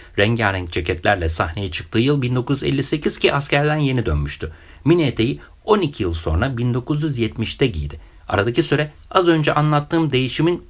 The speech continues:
ya da dönüşümün yavaşlığı konusunda bir fikir sahibi olmanızı sağlayacaktır. İnceledi, sık dokudu ve adımlarını hep zamanında attı. Zeki Müren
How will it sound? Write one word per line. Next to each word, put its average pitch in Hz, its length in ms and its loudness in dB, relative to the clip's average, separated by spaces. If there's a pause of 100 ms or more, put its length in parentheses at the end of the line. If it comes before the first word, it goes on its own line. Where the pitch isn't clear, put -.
(120)
ya 117 160 0
da 120 140 0
dönüşümün 127 520 0
yavaşlığı 123 540 0
konusunda 151 440 -2
bir 143 40 0
fikir 147 260 0
sahibi 151 400 2
olmanızı 147 480 2
sağlayacaktır. 123 960 0
İnceledi, 98 560 2 (100)
sık - 320 -6
dokudu 165 360 2 (380)
ve 147 120 2
adımlarını 107 680 0
hep - 260 -6
zamanında 90 680 0
attı. - 320 -12 (580)
Zeki 151 260 0
Müren 208 280 2